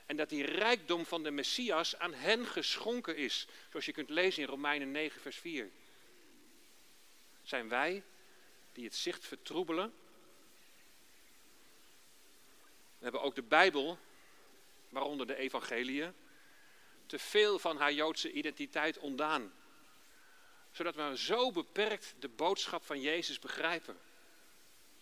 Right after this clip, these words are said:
Er is zo weinig onderscheid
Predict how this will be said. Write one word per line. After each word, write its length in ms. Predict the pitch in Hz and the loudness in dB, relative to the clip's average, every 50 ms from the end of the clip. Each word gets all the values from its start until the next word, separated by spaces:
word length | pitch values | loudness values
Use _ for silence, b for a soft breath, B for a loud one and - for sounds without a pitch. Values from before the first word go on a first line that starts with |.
| - - b b b b b b b b b | -20 -20 b b b b b b b b b
Er 160 | - 165 190 | -2 0 0
is 140 | 196 - - | 0 2 4
zo 360 | 233 240 247 - - - - - 127 | 8 8 8 8 6 2 -4 -8 0
weinig 400 | 127 175 202 233 220 170 - - - - | 2 2 2 4 2 0 -4 -6 -8 -2
onderscheid 800 | - 208 240 247 240 208 - - - 208 196 202 208 - - | 0 0 2 4 2 2 2 2 2 2 4 4 2 2 0